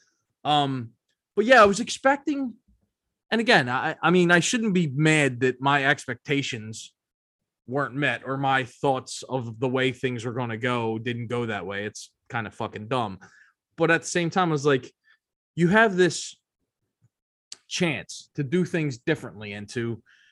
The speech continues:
explore something different. Yet it kind of all unfolded the same exact way, um, to an extent. I just thought that it was a missed opportunity. Um,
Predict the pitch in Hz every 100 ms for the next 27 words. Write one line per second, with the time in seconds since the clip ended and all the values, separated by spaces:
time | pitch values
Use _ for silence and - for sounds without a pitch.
0 | _ - 120 - 160 165 - 139 117 120
1 | 123 143 113 95 - _ _ _ _ -
2 | 175 196 - 180 196 156 165 175 170 143
3 | 139 - 151 147 123 117 135 127 117 123
4 | 120 123 135 - _ _ _ _ _ _
5 | _ _ _ 127 135 131 123 120 113 110
6 | 104 - _ _ - 208 160 120 - 104
7 | - _ _ _ _ _ _ - 160 170
8 | - 202 180 180 156 139 _ - 147 139
9 | 139 143 - 123 113 - 131 104 73 -
10 | - - 107 110 107 104 95 123